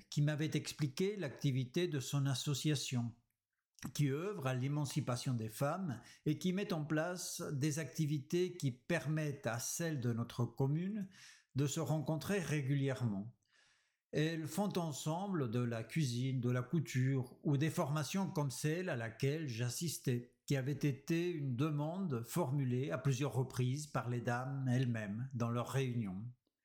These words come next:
Il y a le vecteur et le but », m'avait-elle dit.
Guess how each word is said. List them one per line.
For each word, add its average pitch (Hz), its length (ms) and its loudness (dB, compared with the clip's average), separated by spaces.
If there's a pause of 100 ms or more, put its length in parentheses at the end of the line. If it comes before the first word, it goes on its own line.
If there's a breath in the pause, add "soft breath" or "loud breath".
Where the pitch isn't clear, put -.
(420)
Il 185 200 2
y 208 120 0
a 240 160 -4 (380)
le 180 180 2
vecteur 185 760 -4
et 208 100 4
le 202 140 0
but », 123 360 -4 (160)
m'avait-elle 117 600 0
dit. - 260 -14